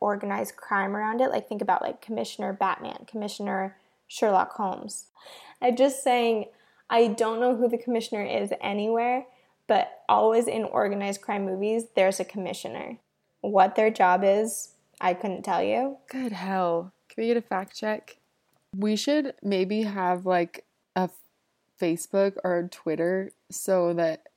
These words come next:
Speaker 2: people who know the answers to all of our questions we need <laughs> fact checks on can, like, "Hey, that one time when you were talking like an idiot about what a commissioner
Speaker 1: Yeah.
Speaker 2: is,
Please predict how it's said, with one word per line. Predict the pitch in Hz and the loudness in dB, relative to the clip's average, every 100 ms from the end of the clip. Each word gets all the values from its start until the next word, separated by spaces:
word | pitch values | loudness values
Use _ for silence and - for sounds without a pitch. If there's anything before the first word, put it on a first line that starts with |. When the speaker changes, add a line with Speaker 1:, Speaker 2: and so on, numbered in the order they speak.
| - | -12
Speaker 2:
people | - 175 185 | -10 -4 -4
who | 185 | -2
know | 180 156 | -2 -4
the | 156 - | -4 -8
answers | 160 165 175 175 | -10 -8 -8 -6
to | - 190 165 - | -6 -4 -4 -2
all | 165 165 | -2 -2
of | 165 | -2
our | 170 | -4
questions | 160 160 - 175 175 | -4 -8 -6 -6 -6
we | 170 | -4
need | 175 170 | -4 -6
<laughs> | - | -6
fact | 185 - - | -8 -8 -12
checks | - 180 - - | -8 -6 -6 -2
on | 208 202 262 254 | 0 0 2 0
can, | 185 202 185 175 | 0 2 2 2
like, | 151 151 - _ _ _ - _ _ | -2 -4 -10 _ _ _ -20 _ _
"Hey, | 262 254 220 196 - _ | 4 8 8 4 -2 _
that | 190 226 220 - - - | 4 6 6 4 -6 -8
one | 208 202 208 | -2 -2 0
time | 220 226 | -2 -2
when | 226 208 | -2 -2
you | 190 | 0
were | 190 | 0
talking | 190 170 - 180 185 | 0 -4 -4 -6 -2
like | 180 180 | -2 -2
an | - | -4
idiot | 160 165 175 - | -2 2 2 2
about | 170 170 | 2 2
what | 165 165 | 2 0
a | |
commissioner | 165 170 185 233 233 - - | -2 -6 -4 0 2 2 2
Speaker 1:
Yeah. | |
Speaker 2:
is, | 175 202 202 - - | 2 2 -4 -10 -16